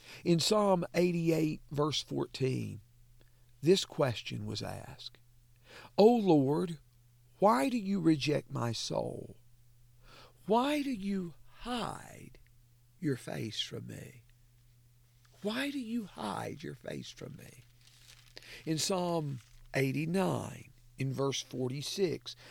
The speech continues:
"How long, O Lord, will you hide yourself forever? Will your wrath burn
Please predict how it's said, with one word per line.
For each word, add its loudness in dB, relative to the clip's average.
"How 8
long, 8
O 8
Lord, 4
will 2
you 0
hide 2
yourself -4
forever? -2
Will 6
your 4
wrath 2
burn -2